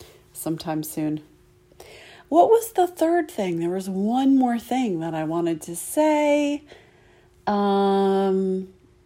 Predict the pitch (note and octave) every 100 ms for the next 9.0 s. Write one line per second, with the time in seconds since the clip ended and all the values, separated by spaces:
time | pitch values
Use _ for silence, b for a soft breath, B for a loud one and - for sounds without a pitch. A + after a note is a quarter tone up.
0 | _ _ _ - F#4 - C4 - G#3+ G#3+
1 | G#3 G#3+ A3 A3 G3 G3 G3 - - G#3
2 | - G3+ G3+ - F3 F3+ F3 F3+ F3+ F3
3 | E3+ - - E3 D#3+ D#3 D#3+ - _ _
4 | _ _ - _ G3+ G#3+ G3 - B B
5 | B - A#3+ A#3 A3+ - A3 A#3+ A#3 B3
6 | A#3 A3 F3 F3 F#3 E3 - - F3+ E3
7 | E3 - - F#3+ F3+ F3+ E3+ - - A3+
8 | A3+ G3 F#3+ F3 F3+ F3 F#3 F#3 F3+